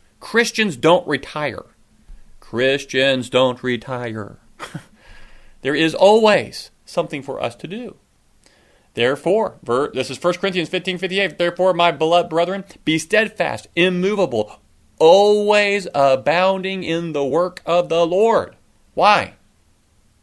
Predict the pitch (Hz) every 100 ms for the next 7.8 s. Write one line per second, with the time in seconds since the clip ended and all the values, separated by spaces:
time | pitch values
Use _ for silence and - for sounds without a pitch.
0 | _ 104 143 190 165 - 120 - - 143
1 | 160 165 170 - 110 107 110 151 190 165
2 | 160 110 101 - _ _ _ _ 110 117
3 | 120 117 110 113 104 - - _ _ _
4 | _ _ _ _ _ _ 123 131 139 139
5 | 139 - _ _ _ - - 135 131 95
6 | - - _ _ _ - - _ _ _
7 | _ _ _ _ 131 160 185